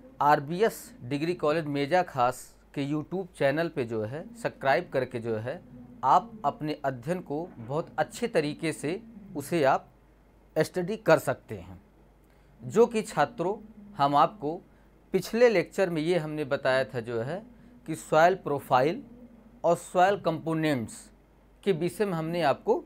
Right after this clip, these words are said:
अध्ययन कराया था, जो कि आज हम आपको उसके आगे का जो आपका सिलेबस है उसके according हम आज आपको नया टॉपिक लेकर आए हैं, जो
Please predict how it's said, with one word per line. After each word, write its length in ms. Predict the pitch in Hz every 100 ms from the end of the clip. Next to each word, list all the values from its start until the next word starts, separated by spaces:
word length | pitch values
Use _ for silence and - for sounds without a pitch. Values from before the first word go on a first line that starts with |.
| -
अध्ययन 360 | 135 131 113 160
कराया 400 | 131 117 110 110
था, 240 | - 85 - _ _ _ _ -
जो 220 | 117 202
कि 260 | - 180 233 - - -
आज 260 | 147 185 139
हम 200 | 147 175 - -
आपको 460 | 156 - 151 175 - - - -
उसके 360 | 175 - 233 240 156
आगे 280 | 156 175 233
का 340 | 117 104 92 - - 123
जो 200 | 123 147
आपका 420 | 131 127 135 123 110
सिलेबस 540 | - 156 165 185 202 135
है 140 | 101 - - 185
उसके 340 | 175 - 214 170
according 420 | 151 151 170 190
हम 200 | 143 190 - _ -
आज 240 | 139 165 147
आपको 440 | 135 - 190 240 - 131
नया 280 | 147 156
टॉपिक 480 | 180 139 131 214 - 123
लेकर 460 | 131 147 156 220 - -
आए 180 | 131
हैं, 280 | 117 104 92 - - -
जो 380 | 120 196 254